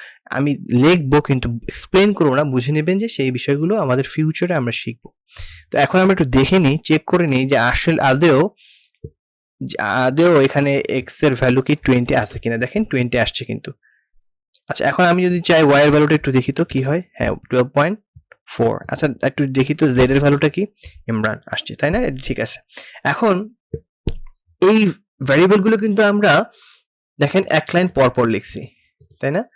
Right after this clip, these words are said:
এখন আমরা যদি চাইতাম যে এক লাইনে সব লিখবো, তাহলে সেটাও কিন্তু সম্ভব। যেমন ধরেন আমরা পরের ইয়েতে আসি, যেমন multiple variables assigned values at a glance, মানে আমরা মাল্টিপল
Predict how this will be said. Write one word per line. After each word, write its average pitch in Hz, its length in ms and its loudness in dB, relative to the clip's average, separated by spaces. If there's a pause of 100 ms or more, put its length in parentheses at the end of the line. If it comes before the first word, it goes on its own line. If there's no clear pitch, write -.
(280)
এখন - 180 -2
আমরা 151 300 0
যদি 202 220 2
চাইতাম 143 680 0 (160)
যে 127 200 -12
এক 165 240 0
লাইনে 151 480 2
সব 127 240 -2
লিখবো, 120 440 -4 (520)
তাহলে 170 320 0
সেটাও 165 280 -2
কিন্তু 147 200 -6
সম্ভব। 107 400 -12
যেমন 170 260 0
ধরেন 185 340 0 (380)
আমরা 131 120 -4
পরের 131 360 2
ইয়েতে 127 280 -2
আসি, - 240 -6 (360)
যেমন 165 260 0
multiple 151 600 2
variables 160 500 2 (120)
assigned 127 680 -2 (420)
values 131 840 0
at 127 120 -2
a 151 100 2
glance, - 360 -6 (180)
মানে 131 120 -2 (100)
আমরা 123 420 0
মাল্টিপল 151 640 -2